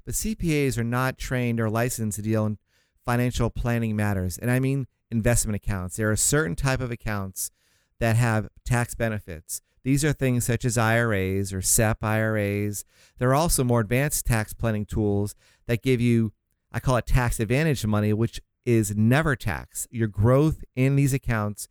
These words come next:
is in your control and is never taxed. Those are vehicles that people need to understand and learn about so that they do have true tax diversification, because having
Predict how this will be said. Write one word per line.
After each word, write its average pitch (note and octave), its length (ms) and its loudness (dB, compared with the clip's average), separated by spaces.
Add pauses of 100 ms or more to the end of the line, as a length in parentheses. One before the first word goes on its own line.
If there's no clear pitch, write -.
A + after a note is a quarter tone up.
(440)
is A#2+ 160 2
in A2+ 100 4
your B2 220 4
control A#2 640 -2
and A#2+ 460 0
is A#2 200 2
never G#2+ 280 2
taxed. B2+ 500 -4 (300)
Those F3 240 2
are D3+ 80 -2
vehicles A2 640 -4
that G#2+ 220 -4
people B2 260 -4
need A#2 120 -4
to A2 80 -2
understand A2+ 520 -2
and G#2 100 -2
learn C#3+ 160 0
about G2+ 360 -2 (400)
so - 160 -2
that C3 180 2
they B2 120 2
do D#3+ 260 2
have A2 380 2 (260)
true C3+ 500 2 (180)
tax B2 360 -2
diversification, A#2 1080 -4 (320)
because A2+ 260 0
having E3 280 2